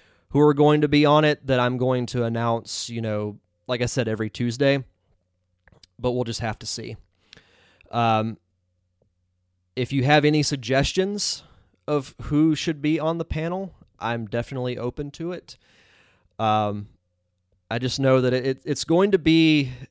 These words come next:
it's going to be very interesting because, a-, a-, as a little side note, and I, I'll, I'll end on this story. Um, I actually have been roasted before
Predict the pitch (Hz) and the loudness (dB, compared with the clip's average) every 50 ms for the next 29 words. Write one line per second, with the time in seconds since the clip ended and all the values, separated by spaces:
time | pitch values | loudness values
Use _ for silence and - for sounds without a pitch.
0 | _ - 147 - - 190 208 247 240 240 202 208 170 151 175 175 165 147 147 - | _ -8 -6 -4 0 2 2 2 2 0 0 -2 2 2 4 4 4 4 2 0
1 | 151 143 135 - - 127 - - - 131 117 113 113 113 113 - 127 120 113 113 | -2 -2 -2 -4 -4 -6 -6 -4 -4 -4 -6 -4 -6 -8 -6 -4 -4 -4 -4 -4
2 | 107 - - - - - - - _ _ _ _ - 156 151 - 180 180 190 208 | -6 -8 -8 -10 -14 -20 -20 -20 _ _ _ _ -8 -6 2 6 8 8 10 8
3 | 196 175 165 196 196 208 208 180 - - - 175 156 156 156 143 139 135 131 131 | 6 6 4 4 4 6 6 6 4 4 4 6 8 8 8 6 4 4 4 4
4 | 131 131 127 127 131 131 131 113 135 135 139 135 135 131 - - - 131 135 139 | 2 2 0 0 2 2 2 2 4 4 4 4 4 2 -2 0 2 4 4 4
5 | - 147 139 135 131 127 123 120 113 117 113 107 - - - 120 110 107 98 110 | 4 2 0 2 2 2 2 2 0 -2 -4 -6 -6 -8 -8 -6 -6 -6 -8 -8
6 | 113 107 - _ _ - - _ _ _ _ _ _ _ _ _ - _ _ - | -12 -14 -16 _ _ -20 -20 _ _ _ _ _ _ _ _ _ -20 _ _ 4
7 | 139 143 143 143 143 143 139 139 - _ _ _ _ _ _ _ _ _ _ - | 6 8 10 8 8 6 4 -2 -6 _ _ _ _ _ _ _ _ _ _ 2
8 | 156 165 170 202 220 220 - 233 214 185 156 127 135 156 156 160 151 151 151 160 | 6 6 6 6 6 4 2 2 2 4 4 4 4 4 4 4 2 2 0 0
9 | 151 139 135 135 139 139 - - 151 143 123 131 120 - - 127 120 123 135 143 | 0 2 2 2 2 2 2 0 -4 -4 -4 -8 -10 -8 -8 -4 -2 -2 -2 -2
10 | 156 156 | -4 -6